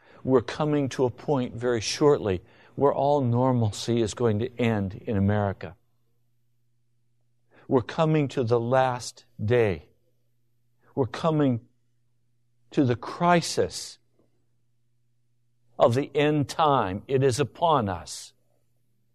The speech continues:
We're not speaking here about children who are going to live to see Jesus come.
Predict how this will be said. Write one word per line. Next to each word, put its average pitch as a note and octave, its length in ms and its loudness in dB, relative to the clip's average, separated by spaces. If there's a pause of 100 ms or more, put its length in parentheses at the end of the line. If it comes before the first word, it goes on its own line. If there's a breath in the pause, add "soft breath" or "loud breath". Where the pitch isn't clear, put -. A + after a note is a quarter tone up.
(360)
We're D3 100 0
not D#3+ 220 4
speaking F#3+ 560 -2
here D3+ 280 0
about C3+ 440 0 (300 soft breath)
children D#3+ 580 0
who D3 160 -2
are C#3 80 4
going D3 240 -4
to C#3+ 100 2
live C#3+ 300 0
to C#3+ 140 -4
see C#3+ 220 0
Jesus C#3 540 0
come. G2+ 380 -2